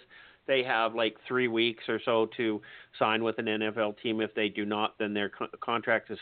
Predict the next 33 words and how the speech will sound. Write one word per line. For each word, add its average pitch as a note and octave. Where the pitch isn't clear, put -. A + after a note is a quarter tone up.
still A2
in A2
force G#2+
in, G2+
in, G2
in A2
the G#2+
C B2
F A#2
L. A#2
Now, G#2
th-, -
that C3
is C3
a B2
lot B2+
where A#2+
the B2
N C#3
F C#3
L A#2+
says A2+
that A2
if A#2
they A2
are A2+
not A#2+
released A#2
outright, A2
then, G#2+
uh, G2+
they're A2+
not A#2